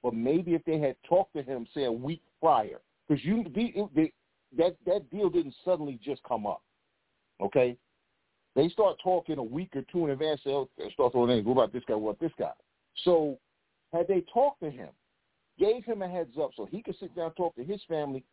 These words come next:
and maybe make some arrangements, even with the Dodgers, say, "Listen, this is what I got going on. Um, you know, on off day something, I'm gonna need to be able to get up out of here to take care of this, take care of whatever it is."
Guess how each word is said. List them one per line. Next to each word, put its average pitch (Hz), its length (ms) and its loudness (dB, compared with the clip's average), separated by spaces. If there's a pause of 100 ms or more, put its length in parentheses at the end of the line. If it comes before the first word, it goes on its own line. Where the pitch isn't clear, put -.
(200)
and 123 100 2
maybe 175 260 2
make 151 320 -2
some 196 140 -2
arrangements, 131 760 -2 (1400)
even 214 220 6
with 196 120 4
the 175 80 4
Dodgers, 214 280 2
say, 147 60 -10
"Listen, 156 320 -4
this 156 100 -8
is - 60 -20
what 160 100 -6
I 151 60 -2
got 123 240 -6
going 117 220 -4
on. 156 320 2 (580)
Um, 113 540 2 (720)
you 139 80 2
know, 135 100 4
on 113 160 0
off 135 240 2
day 139 220 -8
something, 143 280 -2
I'm 127 180 0
gonna 131 120 0
need 123 300 0 (240)
to 110 40 -12
be 117 160 2
able 113 160 4
to 104 60 -4
get 92 160 -6
up 85 140 -4
out 143 200 4
of 139 80 -4
here 135 160 -2
to 113 100 -8
take 98 220 -10
care - 160 -6
of 95 60 -6
this, 131 180 -2
take 107 140 -6
care 98 100 -8
of 92 60 -6
whatever 127 380 2
it 104 60 -4
is." 165 260 2